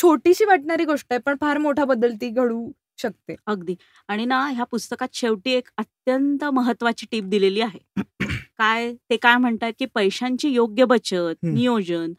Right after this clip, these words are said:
Speaker 2: वापर, गुंतवणूक करत असताना, म्हणजे ह्या सगळ्या गोष्टी करत असताना माणुसकीत मात्र अजिबात बचत करू नका.
Speaker 1: <laughs>
Speaker 3: वा.
Speaker 2: ती
Speaker 1: मस्त.
Speaker 2: एकमेकांना भरभरून द्या.
Speaker 1: मस्त.
Speaker 2: माणुसकी जपा.
Speaker 1: मस्त.
Speaker 2: त्यामुळे आनंद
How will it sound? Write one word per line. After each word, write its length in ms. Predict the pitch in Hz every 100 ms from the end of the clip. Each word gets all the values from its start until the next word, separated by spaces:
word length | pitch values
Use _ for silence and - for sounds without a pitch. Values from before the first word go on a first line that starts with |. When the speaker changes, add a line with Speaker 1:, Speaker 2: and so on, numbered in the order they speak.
| _ _ -
Speaker 2:
वापर, 540 | 233 233 - 185 165 170 -
गुंतवणूक 640 | 214 226 208 240 196 175 - _ _ _
करत 260 | 240 226 320
असताना, 360 | 247 - 160
म्हणजे 180 | 160 185
ह्या 220 | 190 190
सगळ्या 300 | 233 247 214
गोष्टी 300 | 233 233 -
करत 340 | 269 214 214 254
असताना 480 | 220 - 202 156 226 - _ _ _ _
माणुसकीत 640 | 180 196 214 254 311 - 330
मात्र 240 | 311 302 320 -
अजिबात 520 | 185 185 160 185 294 277
बचत 320 | 302 320 285
करू 180 | 302 269
नका. 260 | 226 - -
Speaker 1:
<laughs> 600 | 226 269 - 240 - 185
Speaker 3:
वा. 220 | 143 123 - -
Speaker 2:
ती 180 | 240 262
Speaker 1:
मस्त. 80 | 226
Speaker 2:
एकमेकांना 480 | 220 247 262 262 311
भरभरून 720 | 233 185 202 196 269 403 339
द्या. 120 | 196 - -
Speaker 1:
मस्त. 360 | 202 - - -
Speaker 2:
माणुसकी 560 | 208 214 220 311 - 339
जपा. 280 | 214 - - _ _ 247
Speaker 1:
मस्त. 380 | 233 - - 190 _
Speaker 2:
त्यामुळे 520 | 240 220 285 277 226 320 _
आनंद 440 | 185 196 233 294